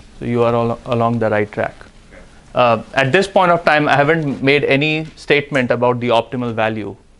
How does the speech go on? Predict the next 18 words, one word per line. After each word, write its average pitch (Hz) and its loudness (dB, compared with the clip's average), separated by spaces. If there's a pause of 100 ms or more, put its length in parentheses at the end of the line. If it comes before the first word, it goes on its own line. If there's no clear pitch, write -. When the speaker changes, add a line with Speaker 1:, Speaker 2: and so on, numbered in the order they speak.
(360)
Speaker 1:
but 113 -4
that's 120 0
exactly 127 0
what 113 -2 (160)
Speaker 2:
Is - -20
Speaker 1:
I 120 -2
Speaker 2:
this 120 -6
Speaker 1:
will 120 -6
Speaker 2:
gonna 123 -4
Speaker 1:
make. 120 -2
Speaker 2:
help - -20
us, - -20
like, - -20
converge 107 -20
to - -20
the 104 -20 (240)
right 101 -20
point? 104 -20